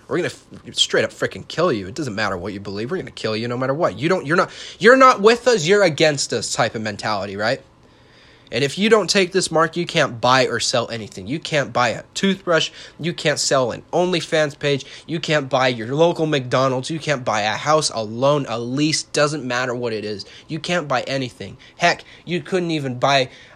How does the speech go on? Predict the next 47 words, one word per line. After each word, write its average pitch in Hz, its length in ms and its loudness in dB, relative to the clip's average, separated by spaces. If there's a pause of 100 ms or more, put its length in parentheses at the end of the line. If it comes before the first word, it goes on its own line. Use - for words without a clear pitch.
I 139 80 0
mean, 131 320 -2 (220)
anything. 196 560 0 (360)
Anything 190 440 0
at 180 100 4
all. 175 260 2
A 160 120 4
grocery 170 580 0
bag, 101 380 -8 (380)
right? 139 280 4 (440)
Talk 233 200 4
about 202 240 6
having 156 320 2
to 117 80 -2
loot 135 320 -2
stores 135 440 0
and 101 100 -8
stuff. - 180 -6
Talk 180 240 -2
about 156 240 2
having 127 300 -2
to 104 60 -8
steal 143 360 -2
crap, 92 380 -8 (400)
you 113 100 -4
know? 113 260 -4 (440)
Commit 175 260 2
a 170 60 -2
sin 151 260 2
in 131 100 -2
and 127 100 0
of 117 100 -4
itself. 110 320 -4
That's - 180 -10
how - 80 -10
bad 208 160 -10
of 135 100 -6
a 131 40 -14
time - 320 -14
period 110 260 -8
that - 160 -16
period 101 200 -16
is - 80 -12
gonna - 120 -14
be. 87 120 -20
It's 87 120 -16
horrible. - 460 -6